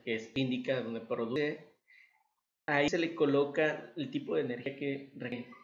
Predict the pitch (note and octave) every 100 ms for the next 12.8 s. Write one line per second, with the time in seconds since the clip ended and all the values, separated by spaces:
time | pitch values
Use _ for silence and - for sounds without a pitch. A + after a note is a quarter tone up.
0 | _ _ C#3 C3+ C#3+ C3+ C#3 C#3 C#3+ C#3
1 | D3 - C#3+ - D3 C3+ C3 C3+ - -
2 | _ - B2 A#2+ A#2+ B2+ B2 - B2+ -
3 | C3 B2+ - C3+ C3 - B2 - D3 C#3+
4 | C3 B2+ - - C3+ C#3+ C3+ C3 A#2 A2+
5 | - B2+ C#3 - - _ _ _ _ _
6 | _ _ _ _ _ B2+ B2+ C3+ C#3 D3+
7 | D3 C3+ C3+ C#3+ C3+ C3 - C3 B2+ C3
8 | C#3 C3 C#3 C#3 D#3 - - - _ _
9 | B2 B2+ B2 C#3 C#3 C#3 B2+ B2 A#2+ A#2
10 | - C3+ C3 C3+ - A#2 B2 A#2+ A2+ C3+
11 | C3+ C#3+ C3+ C3+ C#3+ D3 - - - _
12 | _ - C3 B2+ B2 B2 B2